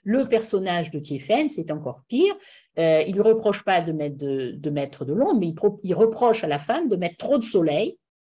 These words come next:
Hein, donc, « Casse-toi de mon ombre, je veux vivre dans l'ombre, et toi, euh, fiche le camp. » Et le texte est bien évidemment écrit dans le style extrêmement, euh, cru et direct, euh, qui est celui des philosophes cyniques. Hein, il faut lire ce texte, hein, en ayant, euh,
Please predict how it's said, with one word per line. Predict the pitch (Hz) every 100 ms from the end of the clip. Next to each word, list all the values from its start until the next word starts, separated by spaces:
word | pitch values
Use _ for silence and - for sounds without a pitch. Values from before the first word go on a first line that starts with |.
| _ 170
Hein, | 233
donc, « | 202 185
Casse-toi | 240 240 226
de | 185
mon | 156
ombre, | 185 269
je | 202
veux | 165
vivre | 170 320 202
dans | 156
l'ombre, | 143 220 262 -
et | 170
toi, | 165 170 226 -
euh, | 147
fiche | 240 -
le | 135
camp. » | - 262 - - - 214
Et | 247 208
le | 202 180
texte | 240 381 - -
est | 214
bien | 156 175 214
évidemment | 196 156 147 131 175 330 381
écrit | 151 143 - 240 370
dans | 202 180
le | 170
style | - - 196 185
extrêmement, | - 170 - - 160 156 175 160
euh, | 143
cru | 139 - 208 196
et | 147
direct, | 143 190 359 - - - -
euh, | 185 170
qui | 170 254
est |
celui | 247 226 220 370 320
des | 233
philosophes | 196 170 185 247
cyniques. | - 208 165 - -
Hein, | 170
il | 185
faut | - 156
lire | 208 220
ce | -
texte, | 156 - 214 - - _ - - _
hein, | 170 226 220
en | 190
ayant, | 170 143 156 226 254 -
euh, | 170 156 147 143 139 - 143 156